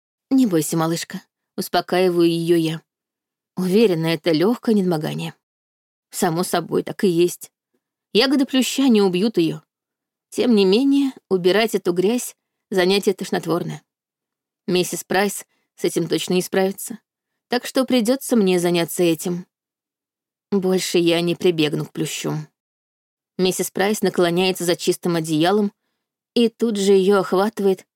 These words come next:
очередной приступ кашля. «Ваш доктор не прописывал вам ничего от этого кашля, миссис Прайс?» «Ни сном, ни духом об этом докторе с прошлой осени»,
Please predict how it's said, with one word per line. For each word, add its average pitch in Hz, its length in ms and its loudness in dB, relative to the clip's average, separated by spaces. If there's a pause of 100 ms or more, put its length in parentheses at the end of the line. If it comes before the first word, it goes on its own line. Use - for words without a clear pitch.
очередной 175 540 0
приступ 170 360 -2
кашля. 165 420 -6 (840)
«Ваш 208 240 0
доктор 240 340 0
не 233 100 4
прописывал 240 640 0
вам 190 220 2
ничего 247 460 -2 (480)
от - 140 -4
этого 180 260 -2
кашля, 170 420 -4
миссис 170 260 -6
Прайс?» - 400 -4 (920)
«Ни 330 160 4
сном, 185 360 0
ни 180 140 4
духом 180 420 2
об 170 120 0
этом 165 300 0
докторе 170 400 -2
с - 80 -6
прошлой 180 360 0
осени», 170 440 -2